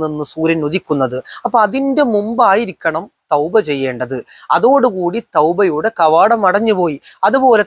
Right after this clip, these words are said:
തന്നെ ഓരോ വ്യക്തിയെ സംബന്ധിച്ചിടത്തോളം അവന്റെ തൗബയുടെ കവാടം അടയുന്നത്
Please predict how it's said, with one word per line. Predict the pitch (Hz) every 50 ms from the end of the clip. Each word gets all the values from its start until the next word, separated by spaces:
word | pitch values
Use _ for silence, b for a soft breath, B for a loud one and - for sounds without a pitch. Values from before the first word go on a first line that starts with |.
| - -
തന്നെ | 190 190 196 214
ഓരോ | 202 160 151 156 175 202 233
വ്യക്തിയെ | 214 196 156 _ _ - 240 262
സംബന്ധിച്ചിടത്തോളം | 247 - 220 196 185 190 185 165 170 - - 170 160 160 - 170 156 156 151 151 143 B B B B B B
അവന്റെ | 123 131 139 165 196 220 233 269 262
തൗബയുടെ | - - 180 170 175 185 180 202 185 175 165 160 160 _ -
കവാടം | 151 143 135 135 139 160 165 156 151 143
അടയുന്നത് | 135 131 143 139 139 139 135 131 139 135 131 127